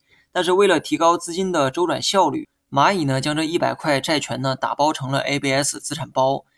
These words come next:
那么你也可以认为这一百块啊就是一种抵押担保，然后呢向资本市场发行债券融资，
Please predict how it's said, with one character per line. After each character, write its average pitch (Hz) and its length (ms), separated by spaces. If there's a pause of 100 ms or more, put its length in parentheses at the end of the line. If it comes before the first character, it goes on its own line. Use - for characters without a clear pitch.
(160)
那 156 100
么 151 80
你 156 140
也 165 120
可 147 140
以 156 40
认 156 200
为 143 120
这 151 120
一 170 140
百 - 120
块 156 220
啊 113 140
就 139 120
是 135 140
一 147 60
种 139 200
抵 - 100
押 123 140
担 151 180
保， 131 260 (280)
然 147 180
后 196 120
呢 165 140
向 151 200
资 170 160
本 139 160
市 151 120
场 123 260
发 143 220
行 135 140
债 143 140
券 135 180
融 127 200
资， 147 340